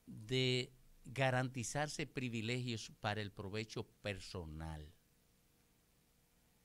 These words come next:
Y en ese marco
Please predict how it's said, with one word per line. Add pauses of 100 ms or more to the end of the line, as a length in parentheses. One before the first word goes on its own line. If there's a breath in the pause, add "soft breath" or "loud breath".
(680)
Y (1300)
en
ese
marco